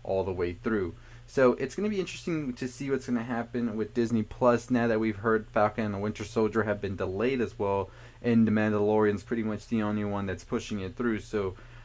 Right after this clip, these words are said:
I would definitely hope that Disney is getting that, that shit fixed, because, I mean, The Mandalorian's great and all, but, you know,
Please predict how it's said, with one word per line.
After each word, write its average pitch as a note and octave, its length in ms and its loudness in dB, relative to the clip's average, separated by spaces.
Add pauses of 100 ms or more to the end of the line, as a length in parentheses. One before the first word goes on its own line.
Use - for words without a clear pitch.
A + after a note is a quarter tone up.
(140)
I B2+ 200 4
would B2+ 240 4
definitely C#3 460 2
hope C3 400 0
that B2 240 0
Disney B2 520 2
is G#2 200 -2
getting G#2+ 360 0
that, E2 240 -2
that F2 200 -4
shit - 260 -6
fixed, - 520 -4
because, G2+ 600 0 (580)
I A#2 140 2
mean, A#2+ 300 8
The A2+ 60 0
Mandalorian's B2+ 680 6
great B2 260 4
and D3+ 120 -2
all, D3+ 160 2
but, A#2 340 2
you B2+ 100 -2
know, B2 300 2